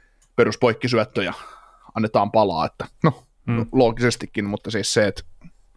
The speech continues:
Speaker 1: että mi-, mikä tämänkin selittää, että alivoimalla sä et saa saakeli silmiäs kiinni, ja sit,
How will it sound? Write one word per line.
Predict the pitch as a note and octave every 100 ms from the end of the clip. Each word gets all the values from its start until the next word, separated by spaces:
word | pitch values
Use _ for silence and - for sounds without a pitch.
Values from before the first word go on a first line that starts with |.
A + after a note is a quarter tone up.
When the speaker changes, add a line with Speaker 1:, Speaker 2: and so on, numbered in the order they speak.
| - - - -
Speaker 1:
että | A#2
mi-, | A#2+ G#2+
mikä | B2+ B2
tämänkin | A#2 A#2+ A2+
selittää, | B2+ A#2 A2 F#2 F2
että | F2 - _ _ - - -
alivoimalla | B2+ A2+ G#2 G#2
sä | A#2
et | G#2
saa | -
saakeli | - A2 A#2
silmiäs | B2+ A#2+ G#2+ F#2+
kiinni, | - E2 F#2+
ja | F#2+
sit, | A#2